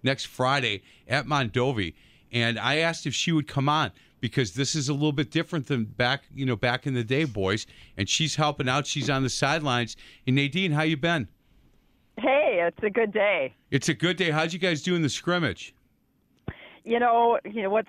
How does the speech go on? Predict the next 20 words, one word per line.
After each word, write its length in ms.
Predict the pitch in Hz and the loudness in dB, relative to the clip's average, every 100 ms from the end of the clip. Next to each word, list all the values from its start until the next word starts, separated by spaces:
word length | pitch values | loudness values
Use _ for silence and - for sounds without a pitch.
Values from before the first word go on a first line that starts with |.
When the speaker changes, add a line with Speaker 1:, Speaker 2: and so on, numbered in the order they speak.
| - | -6
Speaker 2:
Scrimmage 380 | - 208 233 220 | -2 0 0 -2
is, 160 | 185 - | -4 0
uh, 220 | 180 170 165 | 2 2 2
good, 200 | 185 170 | -2 0
bad, 200 | 185 190 | 2 2
and 80 | 175 | 2
ugly. 400 | 214 180 156 311 | 2 2 0 -2
It's 160 | 151 - - | -4 -8 -2
as 220 | 143 156 175 - | 2 2 2 -8
per 160 | - 175 | -4 -2
usual. 640 | 208 247 220 143 139 185 | 0 -2 0 2 4 4
Um, 480 | - 156 156 151 160 165 | 2 2 2 -2 -4 -2
nobody 320 | 170 185 180 | 0 0 2
got 200 | 180 190 | 2 4
hurt. 300 | 220 226 214 | 2 0 0
That's 220 | 147 - - | 0 0 -2
good. 340 | 160 196 277 | 2 2 4
Uh, 220 | - 147 147 | 4 4 2
we 140 | 151 | 0
learned 240 | 160 175 | 0 -2